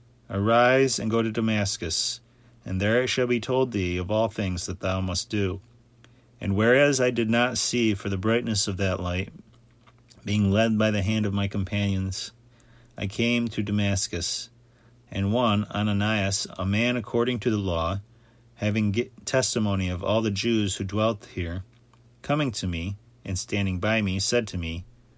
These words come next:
"Brother Saul, look up." And I the same hour looked upon him.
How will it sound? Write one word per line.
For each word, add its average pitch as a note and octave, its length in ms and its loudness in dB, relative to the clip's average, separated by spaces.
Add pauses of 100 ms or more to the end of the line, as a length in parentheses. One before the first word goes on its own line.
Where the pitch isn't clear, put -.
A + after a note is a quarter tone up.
(340)
"Brother A#2+ 280 2
Saul, B2 420 4
look G#2 180 -2
up." A#2 300 0 (320)
And F2 160 -8
I F#2 200 -2
the G#2+ 100 -2
same G#2 300 0
hour G2+ 300 -2
looked G2 220 -4
upon G#2 360 -4
him. D#2+ 260 -8